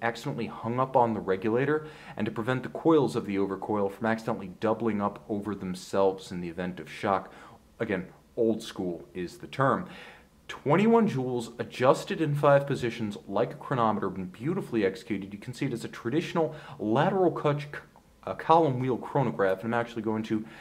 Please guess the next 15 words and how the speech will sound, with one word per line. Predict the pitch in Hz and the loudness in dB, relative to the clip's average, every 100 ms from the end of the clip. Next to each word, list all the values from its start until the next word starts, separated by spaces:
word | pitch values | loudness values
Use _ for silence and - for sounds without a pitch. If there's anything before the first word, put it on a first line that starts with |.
| - - | -20 -18
cycle | - 170 170 165 | 0 2 4 2
the | 117 | 0
chronograph | 117 135 127 113 104 101 | 0 0 2 2 2 0
function | 110 104 - 104 | -4 -4 -4 -6
and | 101 | -4
point | 147 143 143 127 | 0 0 0 0
out | 117 | 0
the | 117 | 0
column | 110 - 135 117 98 | -6 0 2 2 0
wheel, | 95 101 - - - - | 0 -2 -4 -16 -20 -8
which | 117 | -8
is | 117 - | -6 -8
the | |
function | 113 127 123 - 110 | -4 -2 -2 -4 -4
selector. | 107 98 98 | 2 0 2